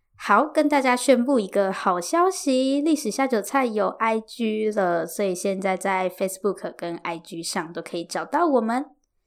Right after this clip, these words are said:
大家可以选一个你喜欢的地方关注我们。今天的主题是上礼拜开了一个小小的投票，请大家帮忙选出来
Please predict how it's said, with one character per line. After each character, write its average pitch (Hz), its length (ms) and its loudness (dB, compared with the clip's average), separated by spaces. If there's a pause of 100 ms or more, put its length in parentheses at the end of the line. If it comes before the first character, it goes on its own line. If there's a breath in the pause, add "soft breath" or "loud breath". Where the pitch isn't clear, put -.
(140)
大 302 120 2
家 285 140 4
可 269 160 0
以 220 80 4
选 196 260 -2
一 185 80 -4
个 202 220 6
你 202 160 -2
喜 196 220 -2
欢 202 180 -2
的 196 100 0
地 214 200 -2
方 208 340 0
关 330 200 4
注 359 280 6
我 247 80 2
们。 247 380 -4 (160)
今 294 340 4
天 294 340 4
的 220 160 2
主 190 320 -4
题 - 320 -10
是 196 300 -6
上 196 280 -2
礼 160 100 -4
拜 180 180 -2
开 175 240 -4
了 175 140 0
一 156 40 -8
个 - 380 -6
小 175 240 -4
小 - 160 4
的 175 100 -2
投 185 300 -2
票， 214 340 2
请 - 380 -10
大 185 180 -2
家 170 240 -2
帮 175 240 0
忙 185 300 -4
选 - 260 -6
出 190 280 -4
来 175 260 -2